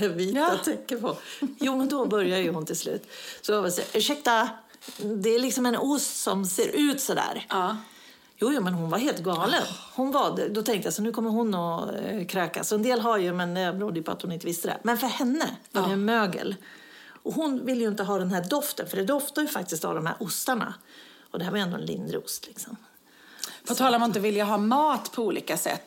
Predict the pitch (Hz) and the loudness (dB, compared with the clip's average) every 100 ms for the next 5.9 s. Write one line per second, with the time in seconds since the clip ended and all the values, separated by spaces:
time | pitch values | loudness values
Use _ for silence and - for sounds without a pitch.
0 | - - - 202 180 165 180 175 143 143 | -8 -4 -2 0 2 2 0 0 0 0
1 | - 170 170 139 147 165 - 143 147 - | -2 -2 0 0 -2 -4 -2 -2 -2 -6
2 | - - - - _ _ - - - - | -14 -20 -20 -20 _ _ -20 -20 -16 -4
3 | 190 190 - 185 190 190 190 190 294 - | 0 0 0 -2 0 -2 -4 -4 -2 0
4 | 269 190 147 170 165 - - - 214 - | 0 0 -2 -4 -6 -6 -4 -4 -4 -4
5 | 185 - 190 190 156 135 - - 208 | -6 -2 -2 -2 -2 -4 -4 -4 -4